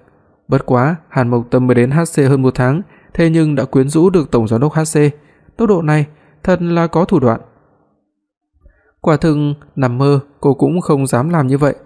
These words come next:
Mắt Hàn Tử Tây trợn trắng nghĩ, nếu không phải vì con trai,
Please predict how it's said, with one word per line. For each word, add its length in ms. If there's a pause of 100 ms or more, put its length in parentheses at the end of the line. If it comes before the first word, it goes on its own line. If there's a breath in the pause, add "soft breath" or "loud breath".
(380 soft breath)
Mắt 140
Hàn 220
Tử 140
Tây 260
trợn 180
trắng 180
nghĩ, 220 (460 soft breath)
nếu 140
không 280
phải 160
vì 120
con 160
trai, 280